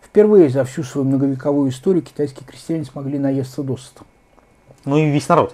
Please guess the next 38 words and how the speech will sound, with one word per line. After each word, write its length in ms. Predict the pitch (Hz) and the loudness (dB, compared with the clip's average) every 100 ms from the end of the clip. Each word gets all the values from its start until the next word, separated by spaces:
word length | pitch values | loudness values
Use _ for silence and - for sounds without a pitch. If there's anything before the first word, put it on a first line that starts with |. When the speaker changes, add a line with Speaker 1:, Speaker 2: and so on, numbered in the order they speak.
| - | -10
Speaker 2:
в 60 | |
целом. 220 | - 107 135 | -10 -4 -2
Speaker 1:
Весь 160 | 127 | -2
народ. 220 | 131 110 | -4 -6
Speaker 2:
Понятно. 240 | - - 135 | -10 -10 -2
Speaker 1:
Ликвидация 480 | 123 165 156 - 143 | 2 4 4 2 -2
народных 400 | 139 143 139 131 | 0 0 -2 -2
коммун 340 | - 170 220 | -2 0 0
привела 720 | - 147 131 139 165 151 131 - | 0 -2 -2 2 4 4 2 -4
к 80 | 143 | -4
изменениям 640 | 131 165 170 151 127 117 | 0 0 0 0 0 0
не 100 | 127 | 0
только 300 | 135 185 180 | 2 0 0
на 80 | 165 | -6
селе, 280 | - 143 127 | -6 -6 -6
но 140 | 117 | -6
и 40 | |
в 60 | 127 | -6
городах. 400 | 131 123 - - - | -8 -10 -12 -18 -20
Speaker 2:
Кстати 220 | - 143 120 | -6 -4 2
говоря, 160 | 139 | 2
что 180 | 135 143 | 2 -2
интересно, 720 | 131 143 196 - 143 127 123 | -2 2 2 0 -2 0 0
э, 1000 | - 127 123 120 120 120 - - - - - - - | 0 2 4 4 2 0 -4 -10 -12 -12 -14 -16 0
первоначально 800 | 156 139 139 131 170 196 175 151 | 4 4 2 2 2 2 -2 -2
же 120 | 135 | 0
ведь, 200 | 131 127 - - - | -2 -2 -10 -20 -8
э, 440 | - 135 127 131 - - | 0 2 4 0 -6 0
данный 180 | 147 139 | 0 2
процесс 320 | 123 180 - | 2 2 2
ликвидации 460 | 143 143 135 127 131 | 0 2 2 2 2
народных 240 | 123 117 | -2 -2
коммун 260 | - 165 226 | -2 0 0
прошёл 360 | 139 127 156 | 0 0 -2
очень 300 | 151 - 143 | -2 -6 -2
долго, 340 | 131 143 104 98 | 4 4 4 -2
с 60 | |
семьдесят, 460 | - - 131 127 - | -6 -4 -4 -4 -16